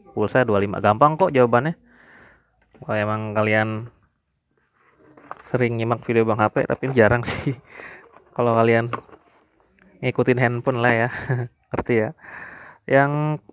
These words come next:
jawabannya paling pertama, komentar pertama yang Bang H P kasih pulsa dua lima. Yap,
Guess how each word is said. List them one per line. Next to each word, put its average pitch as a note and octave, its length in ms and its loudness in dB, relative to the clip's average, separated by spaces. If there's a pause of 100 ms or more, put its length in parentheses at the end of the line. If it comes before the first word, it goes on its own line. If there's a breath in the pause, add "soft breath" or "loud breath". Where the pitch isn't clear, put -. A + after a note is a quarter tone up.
(120)
jawabannya C3+ 1500 0
paling C3 240 -2
pertama, C3 480 0
komentar A#2+ 320 -2
pertama A#2 480 0
yang A2+ 160 -4
Bang G#2+ 160 -2
H G#2 160 -4
P A2+ 80 -4
kasih G2+ 240 -2
pulsa A2 400 -2 (480)
dua G#2 240 -4
lima. F#2+ 320 -6 (1300 loud breath)
Yap, G#2+ 160 -4